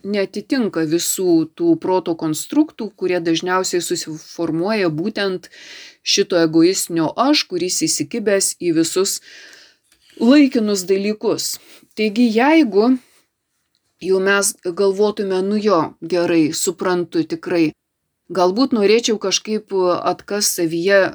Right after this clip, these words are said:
vat tą jau tikrąją esmę, tą save patį", kaip mes sakom. Bet, e, vat šitoj vietoj kaip tik, e,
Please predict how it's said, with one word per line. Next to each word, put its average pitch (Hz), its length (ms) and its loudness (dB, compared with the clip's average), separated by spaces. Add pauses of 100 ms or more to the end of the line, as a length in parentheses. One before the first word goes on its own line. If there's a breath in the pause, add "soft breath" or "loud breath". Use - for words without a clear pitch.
vat 165 340 -8
tą 180 240 0
jau 170 240 0 (220)
tikrąją 165 560 -2 (220)
esmę, 156 420 -8 (120)
tą 160 240 -6
save 170 520 -4
patį", 165 480 -6
kaip - 160 -20
mes 156 260 -4
sakom. 170 400 -10 (640)
Bet, 220 500 2
e, 214 560 2
vat 196 280 0
šitoj 220 400 2
vietoj 214 640 0 (320)
kaip 196 300 -6
tik, 254 420 -4
e, 185 760 2